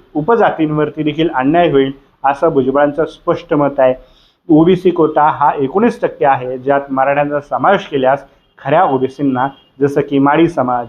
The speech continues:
ज्यात भुजबळांचा हा समावेश आहे, शिक्षण आणि नोकऱ्यांमधून वंचित राहावं लागेल. भुजबळांनी नऊ सप्टेंबरला मुख्यमंत्री देवेंद्र फडणवीस यांना एक आठ पानांचं पत्र देखील लिहिलं आणि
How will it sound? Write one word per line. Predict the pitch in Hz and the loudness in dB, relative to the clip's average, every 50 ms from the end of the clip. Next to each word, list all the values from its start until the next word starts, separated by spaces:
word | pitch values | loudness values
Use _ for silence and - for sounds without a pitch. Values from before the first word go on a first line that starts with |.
| _ - | _ 0
ज्यात | 139 143 151 156 - - - _ _ _ - - - 131 127 | 2 2 2 0 -2 -10 -20 _ _ _ -18 -16 -12 -2 0
भुजबळांचा | 147 151 156 180 208 202 196 196 196 175 - 156 143 151 156 156 - _ _ _ - | 0 2 4 4 4 4 4 2 2 0 0 2 2 2 0 -2 -10 _ _ _ -4
हा | 139 135 | -4 -4
समावेश | 139 - - 165 147 147 151 151 151 143 139 139 127 | -4 -6 -4 -2 0 2 2 2 2 0 0 0 -4
आहे, | 117 110 123 - _ _ _ _ _ _ - | -4 -6 -8 -20 _ _ _ _ _ _ -2
शिक्षण | - 180 - - - - - 135 | -2 -2 -2 0 -2 0 0 0
आणि | 135 139 156 180 170 | -2 -2 0 0 2
नोकऱ्यांमधून | 143 135 - - 165 160 160 156 151 143 156 156 | 0 0 0 0 0 2 2 2 2 2 0 0
वंचित | 151 139 156 160 160 160 170 170 160 | 2 2 2 0 2 0 -2 0 0
राहावं | 156 139 131 135 135 | 0 0 2 2 2
लागेल. | 135 131 127 123 127 123 123 123 _ _ _ _ - | 2 2 0 -2 -2 -6 -8 -8 _ _ _ _ -2
भुजबळांनी | 139 156 156 170 180 190 185 180 170 156 151 151 160 | 0 2 2 2 2 2 4 4 2 2 0 -2 0
नऊ | 156 135 135 170 208 208 | 0 0 0 0 -2 0
सप्टेंबरला | - 156 139 - - _ - 143 143 143 143 139 131 123 123 131 | -2 -4 -4 -4 -8 _ -6 -4 -2 -2 -2 -2 0 0 0 0
मुख्यमंत्री | 135 135 135 135 _ - 147 143 143 139 151 151 151 | 0 -2 -6 -8 _ -8 -6 -6 -6 -4 -4 -4 -4
देवेंद्र | 135 127 127 120 127 127 123 131 127 - - | -2 -2 -4 -2 -4 -4 -2 -2 -4 -2 -2
फडणवीस | 175 165 165 156 139 131 135 - - _ _ _ _ _ _ - | -2 0 0 0 0 -2 -2 -4 -10 _ _ _ _ _ _ 0
यांना | 151 160 160 151 135 123 127 | 0 2 2 2 2 0 0
एक | 139 151 151 151 - - - | 0 -2 -2 -2 -6 -6 -2
आठ | 143 165 170 - - | -2 -2 -2 -2 -4
पानांचं | 143 131 135 135 135 135 - 151 | -2 -2 -2 -2 -4 -2 -2 -4
पत्र | 147 - - 160 160 - 160 175 170 | -4 0 -2 -2 -2 0 0 0 2
देखील | 160 160 156 - 170 160 | 2 0 -2 0 0 2
लिहिलं | 156 147 139 135 131 120 123 - _ _ _ _ - | 4 4 2 2 0 -2 -4 -6 _ _ _ _ -4
आणि | 143 147 | -2 -2